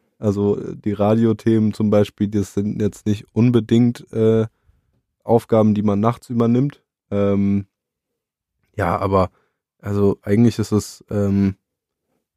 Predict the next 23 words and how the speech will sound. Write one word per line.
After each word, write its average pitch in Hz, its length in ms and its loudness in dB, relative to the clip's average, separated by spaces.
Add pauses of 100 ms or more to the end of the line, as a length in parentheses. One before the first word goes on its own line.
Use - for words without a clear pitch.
(140)
es - 160 -14
klingt 139 320 0
erstmal 120 500 0
sehr, 117 200 2
sehr 113 160 2
viel. 160 520 0
Es - 160 -10
ist - 300 -10
auch 139 220 2
auf - 200 -6
jeden 131 180 0
Fall 123 420 0
eine, 113 360 -6
eine 113 280 -6 (460)
große 127 420 0
Anzahl 120 460 2
an, 110 240 -2
an 104 340 -2 (540)
Gebieten, 127 480 -2
die 117 100 0
wir 110 100 -2
quasi 107 340 -2
abdecken. 143 580 -2